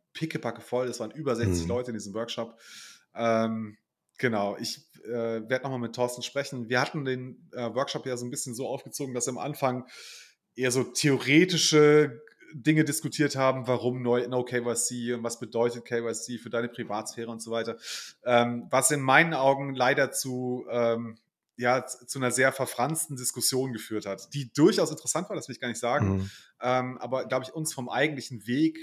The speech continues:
Speaker 1: oder unserem eigentlichen Ziel, das wir uns gesetzt hatten, ein bisschen abgebracht hat, ähm, weil wir wirklich mal wie in einem Workshop zeigen wollten, okay, hier ist der Flow, wenn du K Y C-frei,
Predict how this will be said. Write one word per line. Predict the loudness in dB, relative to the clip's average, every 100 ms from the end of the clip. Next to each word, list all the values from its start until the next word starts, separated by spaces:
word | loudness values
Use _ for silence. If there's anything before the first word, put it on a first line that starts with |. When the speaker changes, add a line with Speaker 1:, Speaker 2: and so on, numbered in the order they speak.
| -8
Speaker 1:
oder | -4 -4
unserem | -4 -4
eigentlichen | -4 -6 -12 -6
Ziel, | -4 0 0
das | 0 -4
wir |
uns | -10 -6
gesetzt | -4 -4 -6
hatten, | -8 -6 -10 -10
ein | -6
bisschen | -8 -6
abgebracht | -10 -10 -8 -10 -6
hat, | -8 -8 _ _ -20 _ _
ähm, | -2 -2 -2 -8 -4
weil | 0 4
wir | 2 2
wirklich | 0 2 0 -2
mal | -2 0 -2 -12 _ _ _ -10
wie | -4 0
in |
einem | 0 4
Workshop | 2 2 -4
zeigen | 2 2 2 2
wollten, | -2 -2 -6
okay, | -2 0 0 -4 -20 _ _
hier | -4 2 2
ist | 2 0
der | -2
Flow, | -4 0 2 2 0 0
wenn | 0 0 -4
du | -4 -4 -6 _ _
K | 0 2
Y | 2
C-frei, | 0 -2 -6 -10 -6 0 2 2 -2